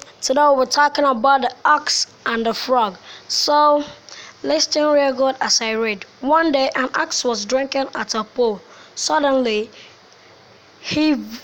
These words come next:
he backed on a brood of young frogs, frogs and crushed one of them to death. The mother frog was, was coming up. She found one of her sons and inquired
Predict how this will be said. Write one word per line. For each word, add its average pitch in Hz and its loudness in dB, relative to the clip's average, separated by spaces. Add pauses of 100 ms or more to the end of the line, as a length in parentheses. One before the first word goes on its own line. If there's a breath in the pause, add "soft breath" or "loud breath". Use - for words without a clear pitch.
he 269 -4
backed 277 -2 (100)
on 233 -4 (100)
a 233 -4
brood 226 -4 (160)
of - -10
young 247 -2
frogs, - -6 (420 loud breath)
frogs 240 -2 (260 loud breath)
and 226 -6
crushed 277 -2
one 247 -2
of 208 -8
them 233 -4
to - -6
death. 208 -8 (380 loud breath)
The 233 -4
mother 311 0
frog 254 -2
was, 226 -2
was 226 -2
coming 269 -4
up. 226 -6 (360 loud breath)
She - -2
found 320 0
one 277 2
of 233 -6 (100)
her 226 -6
sons 233 -4
and 214 -6 (140)
inquired 269 -2